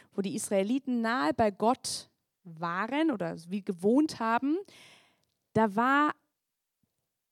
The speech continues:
da waren andere Verhältnisse. Da gab's, ich bin mir nicht sicher, ob's alle Plagen da nicht gab, aber es gab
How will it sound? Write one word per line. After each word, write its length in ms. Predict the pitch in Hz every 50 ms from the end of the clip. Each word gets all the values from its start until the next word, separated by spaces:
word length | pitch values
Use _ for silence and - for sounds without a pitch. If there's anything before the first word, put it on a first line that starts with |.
| _ _ _ _ _ _ _ -
da 120 | 233 240
waren 200 | 208 247 254 269 -
andere 640 | - 220 269 302 311 302 311 269 269 277 269 269 269 -
Verhältnisse. 1120 | - - - 226 214 208 214 233 262 285 320 302 - 285 269 220 - - - 165 147 - - 196 196 _ _ _ _ _ _ _ _ _ _ _ _ _ _
Da 100 | - 190
gab's, 480 | 175 196 208 254 277 - - - - _ _ _ _ _ _ _ _ _ _ _ -
ich 180 | - 226 -
bin 260 | - 202 190 262 269 294
mir 100 | 294 285
nicht 160 | 294 311 -
sicher, 220 | 302 277 294 247
ob's 160 | 226 - -
alle 200 | - 220 240 302
Plagen 400 | - - 247 226 208 208 220 247
da 160 | 214 208 196 202
nicht 180 | 202 196 -
gab, 280 | - 196 214 240 - -
aber 120 | 226 220
es 140 | 220 - -
gab 280 | - 233 247 254 -